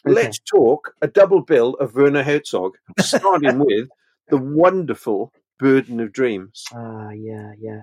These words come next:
Speaker 1: It's a great film, great film.
Speaker 2: It's a documentary on the chaotic production of Werner Herzog, epic film Fitzcarraldo,
Speaker 1: Mm.
Speaker 2: showing how that film got made despite problems that would have floored most normal directors.
Speaker 1: Mm.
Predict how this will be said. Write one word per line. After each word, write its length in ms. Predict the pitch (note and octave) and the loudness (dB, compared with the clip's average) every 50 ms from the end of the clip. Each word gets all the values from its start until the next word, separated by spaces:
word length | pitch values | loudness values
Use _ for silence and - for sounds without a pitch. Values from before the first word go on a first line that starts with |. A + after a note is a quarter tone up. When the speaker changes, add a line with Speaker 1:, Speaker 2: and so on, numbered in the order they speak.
| - - | -16 -16
Speaker 1:
It's 140 | B2+ - - | -10 -10 -8
a 20 | |
great 240 | B2+ C#3 C3 C3 B2 | -6 -6 -6 -6 -8
film, 220 | - - B2 A2 A2 | -10 -18 -20 -20 -14
great 220 | - C3 B2+ A#2+ | -12 -12 -12 -12
film. 240 | - - A#2 A2 A2+ A#2+ _ _ _ _ | -14 -18 -20 -20 -20 _ _ _ _ _
Speaker 2:
It's 480 | _ B2 C#3+ A#2+ - - - - - - - | _ -6 -6 -6 -6 -8 -12 -14 -14 -8 -8
a 60 | - C#3+ | -8 -2
documentary 760 | - F3+ E3+ - - E3 D3 C3+ B2 B2 - - C3+ A#2+ G2 | 0 0 0 0 -2 -2 -2 -2 -2 -4 -6 -6 -6 -4 -4
on 140 | - A2+ | -6 -8
the 80 | A2 A2 | -8 -10
chaotic 520 | - - C#3 B2+ C#3 D3+ - - C#3+ C#3+ | -8 -6 -4 -2 -2 -4 -4 -6 -12 -6
production 640 | _ C#3 A2+ A2+ F#2+ - - - - G#2+ G#2 G#2+ A2+ - | _ -4 -4 -2 -6 -6 -8 -12 -12 -12 -14 -14 -14 -14
of 140 | - A#2+ A2 A#2+ | -16 -16 -16 -8
Werner 380 | A#2 B2 C#3+ C#3 C3 C3 B2 | -2 2 2 2 2 0 -4
Herzog, 560 | G#2 A#2 G#2 G2+ - - - G2+ G2 F#2+ F#2 - _ _ _ _ _ _ | -2 -2 -2 -2 -4 -6 -10 -8 -8 -8 -10 -12 _ _ _ _ _ _
epic 360 | - E3+ E3 - D#3 C#3 - _ | -4 -4 -2 -2 -6 -6 -6 _
film 240 | - B2 A2 G#2+ G2+ | -8 -8 -8 -8 -10
Fitzcarraldo, 880 | - - - - - - - B2 A2 G#2+ G#2 G#2 G#2+ G2 G#2+ F#2+ G2 - _ _ _ _ | -12 -12 -12 -12 -16 -10 -8 -6 -6 -4 -4 -4 -4 -4 -6 -8 -8 -10 _ _ _ _
Speaker 1:
Mm. 360 | B2+ A#2+ A#2 A#2 A#2 A#2 A#2 A#2 _ _ _ _ _ _ _ _ | -18 -16 -16 -16 -18 -20 -20 _ _ _ _ _ _ _ _ _
Speaker 2:
showing 360 | - - - D#3+ D3 C#3+ C3 | -10 -4 0 0 2 2 2
how 220 | C3+ D3 E3+ F3+ | 2 2 2 4
that 240 | D#3+ D#3+ D3+ G#2+ - | 2 0 -2 -2 -2
film 160 | - C3+ A#2+ | -2 -4 -2
got 180 | A2 A#2+ - A#2 | -2 -4 -4 -2
made 220 | A#2 G#2+ G#2+ G#2 | -2 -4 -4 -4
despite 440 | F#2+ A#2 - - - A2+ G#2+ - _ | -8 -12 -12 -6 -2 -2 -2 -2 _
problems 880 | _ - - D#3+ D#3 C#3 B2+ A2+ G2+ G2 G2+ G2+ - - - - - - - _ _ D3+ | _ -4 0 0 0 0 -2 -6 -6 -6 -8 -12 -16 -16 -16 -16 -20 -20 -20 _ _ -2
that 180 | B2 C#3+ C3 B2+ | 0 0 2 2
would 160 | B2 A#2 A2 | 0 -2 -2
have 120 | A#2 A2 | -4 -8
floored 1000 | - - - - - _ - - E3 D#3 D#3 E3 E3 D3 G#2+ F#2 F#2 F#2+ - - _ _ _ _ _ _ _ _ _ _ _ _ _ _ _ | -10 -18 -20 -20 -20 _ -16 -4 -2 0 2 4 4 4 4 4 0 -2 -6 -10 _ _ _ _ _ _ _ _ _ _ _ _ _ _ _
most 340 | - B2+ C#3 C3 B2+ - - | -4 -2 0 0 0 -2 -4
normal 340 | B2 A#2+ A#2 A2+ A2 A2 G#2+ | -4 -2 -2 -2 -2 -4 -4
directors. 720 | F#2+ G#2+ G2+ G#2 G#2 G2+ - _ A2+ A2 F#2+ - - - - | -4 -2 -2 -2 -2 -4 -6 _ -12 -12 -12 -12 -14 -16 -14
Speaker 1:
Mm. 300 | A#2+ A#2+ A#2 A2+ A2+ A2 | -14 -14 -14 -16 -18 -20